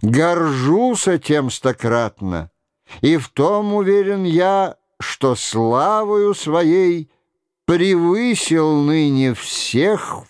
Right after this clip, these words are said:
подсолнечной людей». Из этого яствует, э, что и до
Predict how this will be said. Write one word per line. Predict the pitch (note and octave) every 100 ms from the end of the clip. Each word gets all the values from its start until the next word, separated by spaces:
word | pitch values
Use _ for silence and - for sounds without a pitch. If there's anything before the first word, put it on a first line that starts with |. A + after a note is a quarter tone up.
| _ _ -
подсолнечной | A#2+ G#2 - - - C3+ C3 B2 A#2 - - A2 A2 G2+ -
людей». | G2+ G2 F#2 E2+ G#2+ A#2 E2+ _ _ _ _ _ _ _ -
Из | D3 F3
этого | A3 A#3 A3+
яствует, | A3 C#3 D3+ G#3+ - - G3+ G#3 G#3+ F3+ -
э, | F3 E3+ C3+ C3+
что | - - F#3+
и | G#3 G3+
до | D3 A#2 D3 G#3+